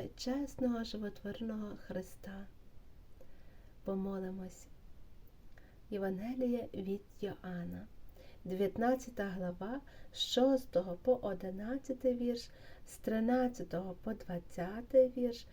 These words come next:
з двадцять п'ятого по двадцять восьмий вірш і з тридцятого по тридцять п'ятий вірш. В той час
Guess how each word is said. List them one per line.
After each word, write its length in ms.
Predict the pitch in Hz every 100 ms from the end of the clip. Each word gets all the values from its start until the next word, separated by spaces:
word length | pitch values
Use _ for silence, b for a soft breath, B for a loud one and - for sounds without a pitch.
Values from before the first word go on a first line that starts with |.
| B B B B
з 180 | - -
двадцять 420 | 220 226 - 220
п'ятого 480 | 233 240 240 190 190 -
по 100 | 185
двадцять 560 | - 196 185 185 180 -
восьмий 580 | 190 196 254 - 262 262
вірш 300 | 254 254 - B B B
і 100 | 208
з 60 | 202
тридцятого 840 | - 190 185 - 240 262 233 220 214
по 100 | 185
тридцять 580 | 190 226 226 - 202 - -
п'ятий 520 | - 180 180 - 202 196 -
вірш. 560 | 190 185 196 - - - - - - - - - - - - - - - - - - B B B B
В 120 | -
той 200 | 220 208
час 400 | - 247 254 277